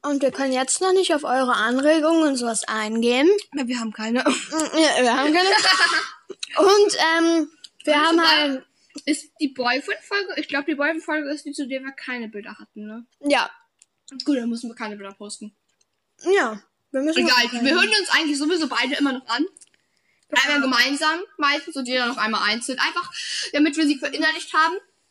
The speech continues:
Speaker 2: und auch wissen, was wir erzählt haben.
Speaker 1: Ja.
Speaker 2: Und wir müssen es diesmal wirklich unbedingt, wir müssen es unbedingt immer, wir müssen die Folgen jetzt auch immer für vorher planen oder, ähm, Notizen machen, damit wir wissen, worüber wir geredet haben.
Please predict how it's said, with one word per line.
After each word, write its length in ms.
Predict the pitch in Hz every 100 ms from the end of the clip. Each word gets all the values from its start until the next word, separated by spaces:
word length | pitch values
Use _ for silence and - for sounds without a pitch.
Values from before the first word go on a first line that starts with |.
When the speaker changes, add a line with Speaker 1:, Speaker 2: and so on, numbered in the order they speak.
| _ _ _ 285
Speaker 2:
und 160 | 277
auch 140 | 277 277
wissen, 240 | 349 320
was 180 | 302 -
wir 80 | 277
erzählt 460 | 254 311 277 269
haben. 440 | 214 202 208 262 285 _ _ - 269
Speaker 1:
Ja. 340 | 254 247 226 - _ - _ _ _ _ _ - - 294
Speaker 2:
Und 80 |
wir 100 | 349
müssen 140 | 392 359
es 60 | 359
diesmal 220 | 339 302
wirklich 220 | 330 -
unbedingt, 280 | 311 311 277
wir 80 | 294
müssen 180 | 311 294
es 60 | 269
unbedingt 280 | 330 285 254
immer, 200 | 311 302 - - -
wir 80 | 302
müssen 280 | 359 403 415
die 60 | 403
Folgen 320 | 392 359 370
jetzt 140 | 349 339
auch 80 |
immer 180 | 320 320
für 120 | 302
vorher 260 | - 339 330
planen 520 | 330 349 349 349 302 -
oder, 400 | 311 330 339 320 - 302 302
ähm, 160 | 294
Notizen 480 | 302 - 349 - 294
machen, 260 | 226 285 277
damit 220 | 285 285
wir 80 | 262
wissen, 240 | 285 294
worüber 280 | 294 302 277
wir 100 | 285
geredet 340 | 262 277 202 214
haben. 320 | 190 202